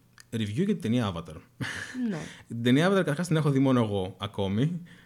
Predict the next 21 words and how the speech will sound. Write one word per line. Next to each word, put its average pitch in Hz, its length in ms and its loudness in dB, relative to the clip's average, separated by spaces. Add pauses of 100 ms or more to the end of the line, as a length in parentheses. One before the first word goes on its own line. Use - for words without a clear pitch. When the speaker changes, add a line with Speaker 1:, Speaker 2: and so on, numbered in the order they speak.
(220)
Speaker 1:
α, 104 280 2
σε 104 180 -4
three 98 220 -4
D. 113 160 0
Speaker 2:
Και 214 100 -4
εγώ 208 140 -4
σκοπεύω 156 300 -10
να 156 180 -6
τη 160 140 -12
δω. 165 220 -10 (140)
Speaker 1:
Να 95 120 -6
τη 92 140 -6
δεις 131 140 -2
σε - 120 -12
three 104 180 -4
D. 85 100 -4 (240)
Speaker 2:
Έχει 202 280 -4
κάνει 240 200 0
απίστε-, 247 360 -6
ναι, 196 160 -6
προφανώς. 175 460 -10